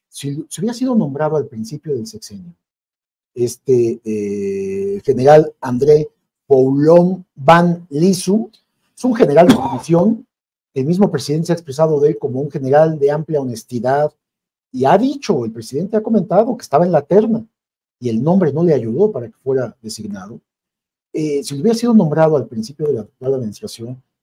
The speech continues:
tal vez estaríamos en otro momento. Él está endureciendo la vigilancia, ha detenido, ha,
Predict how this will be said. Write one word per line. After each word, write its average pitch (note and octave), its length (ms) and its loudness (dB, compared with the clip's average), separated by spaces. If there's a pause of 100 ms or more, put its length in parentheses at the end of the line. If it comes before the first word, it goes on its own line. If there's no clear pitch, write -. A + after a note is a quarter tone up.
(200)
tal D#3+ 160 0
vez D#3+ 180 -4
estaríamos C3+ 460 -6
en B2 100 -8
otro B2+ 160 -10
momento. A#2 460 -4
Él E3+ 80 2
está F3 160 0
endureciendo D3+ 720 2 (320)
la B2 100 4
vigilancia, A#2+ 680 -2 (560)
ha C3+ 100 4
detenido, C#3+ 880 4 (300)
ha, A#2+ 840 -2